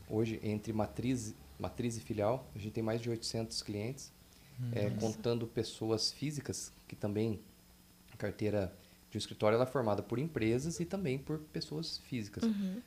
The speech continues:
Speaker 1: Hoje a nossa carteira já é de mais de mil clientes.
Speaker 3: Olha só.
Speaker 1: Mais de mil
Speaker 3: Não
Speaker 1: clientes.
Speaker 3: só de Telêmaco.
Speaker 1: Não só de Telêmaco. É, o,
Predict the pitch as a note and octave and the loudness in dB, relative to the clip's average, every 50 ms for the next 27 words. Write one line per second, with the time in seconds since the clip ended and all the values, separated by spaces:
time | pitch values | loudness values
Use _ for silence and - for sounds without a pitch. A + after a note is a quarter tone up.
0 | - - - G#2 G#2 A#2 A#2+ B2 - - - B2 A#2 A#2 - A#2+ A#2+ A#2+ B2 A#2 | -10 -6 -2 0 0 2 2 2 2 2 2 2 2 2 4 2 4 4 4 4
1 | A#2 A#2 A#2 B2 A#2+ A#2 A#2+ A#2+ B2 B2+ B2+ B2 B2 B2 - C#3+ C3+ A#2+ G2+ F#2+ | 4 4 2 0 0 0 0 0 0 0 0 0 0 -2 -2 -2 -2 0 -2 -2
2 | - - - G#3+ G#3 G3+ G3+ G3 - - G3 F#3+ - - G#2 G2+ G2 G2 G#2 G#2+ | -4 -4 -4 -2 -2 -2 -2 -6 -6 -8 -8 -10 -8 -8 -8 -8 -8 -8 -8 -8
3 | - - A3 A3 A#3 C4 C4 - B3+ A#3+ - - D4+ D#4 A3 E3+ F3 - - - | -2 2 4 4 4 4 2 0 -2 -2 0 2 4 4 4 2 0 -4 -8 -18
4 | - - - - - - - A#2 A2+ A2+ - A2+ G#2+ A2+ A2+ - C3+ A#2+ G2 F#2+ | -18 -20 -20 -20 -14 -4 -2 0 0 0 0 -2 -2 -2 -2 -2 -2 -2 -2 -4
5 | F#2 - - - - - - - - - - - - G#2+ A2 A2 - - - - | -8 -12 -20 -20 -20 -20 -20 -20 -20 -16 -6 0 2 2 2 2 0 -10 -18 -20
6 | - - - - - - - G2 | -20 -20 -20 -20 -14 -4 2 4